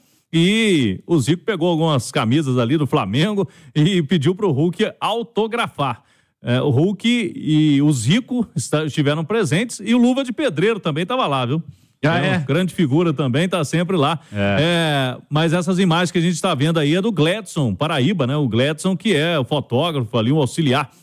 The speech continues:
Speaker 1: do Hulk, sempre presente com ele. Agora, além de ganhar o prêmio, esse aí é outro, né?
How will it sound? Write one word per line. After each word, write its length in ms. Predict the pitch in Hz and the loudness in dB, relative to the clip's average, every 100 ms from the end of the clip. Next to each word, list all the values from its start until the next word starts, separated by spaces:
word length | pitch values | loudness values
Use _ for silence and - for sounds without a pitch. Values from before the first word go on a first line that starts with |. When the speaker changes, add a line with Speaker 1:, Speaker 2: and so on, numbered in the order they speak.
| _ 139 | _ 0
Speaker 1:
do 160 | 196 | 0
Hulk, 320 | 123 175 214 | 2 0 0
sempre 280 | - 196 214 | -2 -4 -2
presente 460 | 208 160 147 170 - | -2 0 0 -2 0
com 160 | 202 | 2
ele. 240 | 160 247 - _ _ _ - | 2 0 -6 _ _ _ -4
Agora, 320 | 180 175 170 | -2 0 0
além 220 | 160 208 | 0 0
de 80 | 262 | 0
ganhar 200 | 262 269 | -2 -2
o 60 | 226 | -4
prêmio, 380 | - 185 277 | -2 -2 -2
esse 120 | 285 - | -2 0
aí 100 | 190 | 0
é 80 | 302 | 2
outro, 340 | 208 240 156 | 0 -2 -4
né? 180 | 165 | -4